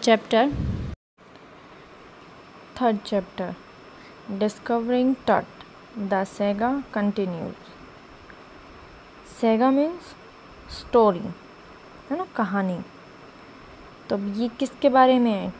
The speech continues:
टट के बारे में। ठीक है, ये character का name है, इसमें King है ये टट।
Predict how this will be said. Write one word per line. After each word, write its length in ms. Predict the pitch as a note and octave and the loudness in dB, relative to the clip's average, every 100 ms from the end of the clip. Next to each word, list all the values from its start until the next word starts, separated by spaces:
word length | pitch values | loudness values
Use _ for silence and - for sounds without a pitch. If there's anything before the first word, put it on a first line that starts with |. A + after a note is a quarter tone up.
| - | 0
टट 160 | B3+ B3 - - | 2 2 0 0
के 100 | G3 | 0
बारे 260 | F#3 E3 | 0 -4
में। 220 | E3+ F3+ F3+ - - - - - - - - - - | -6 -8 -12 -18 -20 -20 -20 -20 -20 -20 -20 -20 -14
ठीक 140 | B3+ C4 | -8 0
है, 140 | D4+ | 2
ये 180 | A#3 A#3 | 4 2
character 540 | A#3 G#3+ G#3 G3+ A3+ | 2 2 2 2 -4
का 100 | A#3 | 0
name 300 | A3+ G#3+ A3 | 2 4 2
है, 180 | A#3 G#3+ | 2 0
इसमें 320 | A3+ A#3 C4 E4+ - - - | -2 -2 -4 -6 -20 -10 0
King 200 | C#4+ D#4 | 2 4
है 200 | B3 A3+ | 4 4
ये 200 | C4 D#4 | 2 2
टट। 160 | A3+ | 0